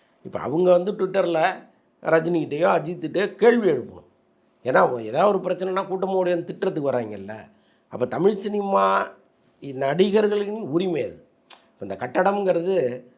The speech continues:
அது ஒரு கௌரவம், ஆரம்பிச்சிட்டாங்க. இன்னைக்கு அதை அவங்க முடிச்சாக வேண்டிய ஒரு கட்டாயத்துல இருக்காங்க. ஊர் கூடி தேர் இழுத்தா தான் முடியும். இப்ப இன்-,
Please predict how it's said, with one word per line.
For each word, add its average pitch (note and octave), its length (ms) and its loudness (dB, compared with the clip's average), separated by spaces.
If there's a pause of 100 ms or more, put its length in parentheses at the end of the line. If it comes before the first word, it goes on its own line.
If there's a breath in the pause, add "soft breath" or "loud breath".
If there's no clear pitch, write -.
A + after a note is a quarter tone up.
(180)
அது E3+ 220 8
ஒரு F3+ 100 8
கௌரவம், F3 560 6 (200)
ஆரம்பிச்சிட்டாங்க. E3 600 4 (180)
இன்னைக்கு C#3+ 240 -2
அதை C3+ 120 0
அவங்க C3 300 -4
முடிச்சாக G3 300 2
வேண்டிய E3+ 260 2
ஒரு E3 100 -4
கட்டாயத்துல D#3 760 0 (340 soft breath)
இருக்காங்க. F3+ 480 6
ஊர் A#3 260 2
கூடி G3+ 520 -2
தேர் E3+ 200 8
இழுத்தா C#3 300 0
தான் C3+ 180 -4
முடியும். B2 280 -8 (560)
இப்ப C3 220 -4
இன்-, D3+ 360 -4